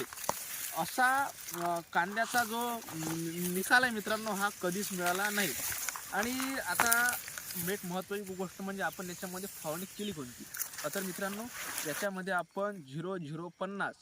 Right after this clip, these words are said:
हे फर्टिलायझर घेतलेलं आहे प्रति पंप शंभर ग्रॅम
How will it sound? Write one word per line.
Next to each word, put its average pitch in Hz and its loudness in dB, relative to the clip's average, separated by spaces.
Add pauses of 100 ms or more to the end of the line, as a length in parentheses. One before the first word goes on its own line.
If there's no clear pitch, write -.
(160)
हे 160 -8 (140)
फर्टिलायझर 165 -4
घेतलेलं 165 -6
आहे 208 -4 (380)
प्रति 165 -4 (120)
पंप 214 0
शंभर 180 -4
ग्रॅम 180 0